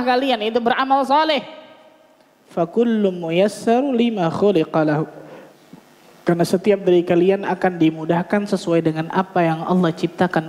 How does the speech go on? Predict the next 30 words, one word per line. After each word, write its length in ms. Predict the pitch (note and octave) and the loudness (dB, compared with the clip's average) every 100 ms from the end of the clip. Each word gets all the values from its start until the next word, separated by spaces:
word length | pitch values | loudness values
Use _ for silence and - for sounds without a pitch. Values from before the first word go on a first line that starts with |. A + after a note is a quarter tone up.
| F3 | -6
untuk 240 | F3 D#3+ D3 | -4 -2 2
dirinya. 480 | D3+ E3 D3+ C#3+ B2 - - - - - - - - | 2 2 0 -4 -8 -12 -20 -20 -20 -20 -20 -20 -10
Bagi 160 | - E3+ | 0 2
orang-orang 560 | A3 B3 C4+ D#4+ D4 C#4+ | 4 2 2 2 2 2
yang 40 | |
Allah 160 | D4+ D4 | 4 2
mudahkan 460 | C4+ C4 D4+ D4+ D4 C#4+ | 2 2 2 2 -2 0
untuk 160 | D4 | 0
ke 80 | C#4+ | 0
surga, 400 | C4+ D#4+ D4 D#4 | 2 2 2 2
Allah 160 | D4+ D#4+ | 4 2
mudahkan 480 | D#4+ D#4+ D#4+ E4 | 2 0 0 0
jalannya 440 | C#4+ C#4 D4+ D#4+ D4 | 0 2 2 -2 -4
untuk 240 | C#4 B3+ B3 | -2 -2 0
ke 80 | |
surga. 480 | B3+ B3 A#3+ A3+ D3 - - - - - | 2 2 4 2 2 -4 -16 -20 -16 -6
Bagi 400 | A3 A#3 A#3 A3+ | 2 2 2 0
siapa 240 | C#4+ C#4 | 0 2
yang 160 | C4+ B3+ | 0 2
Allah 160 | C4+ C4 | 2 2
ciptakan 560 | C4 C#4 C4+ C4 C4+ | 0 0 0 -2 -4
untuk 160 | B3+ B3 | -6 -2
masuk 240 | B3+ C#4 | -2 -2
ke 60 | C4 | 0
neraka, 400 | C4+ C#4+ C#4+ A#3 | 0 0 -2 0
Allah 160 | B3 A3+ | 2 2
Azza 160 | G3 | 2
wa 80 | G#3+ | 0
Jalla 240 | G#3+ A#3 | 2 2
jadikan 320 | G3 G3 A3+ | 0 0 0